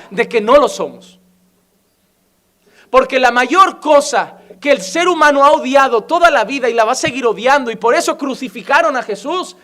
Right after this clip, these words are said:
es la verdad. Nadie la quiere oír. Nos jactamos, ¿eh? Le decimos a los amigos, a los hermanos, al pastor, "No, pastor, conmigo sea sincero. Si ve algo, me lo dice",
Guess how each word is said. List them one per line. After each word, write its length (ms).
es 180
la 160
verdad. 440
Nadie 360
la 140
quiere 240
oír. 240
Nos 320
jactamos, 680
¿eh? 220
Le 80
decimos 460
a 40
los 200
amigos, 560
a 40
los 180
hermanos, 500
al 100
pastor, 420
"No, 180
pastor, 340
conmigo 380
sea 220
sincero. 500
Si 220
ve 180
algo, 320
me 120
lo 120
dice", 400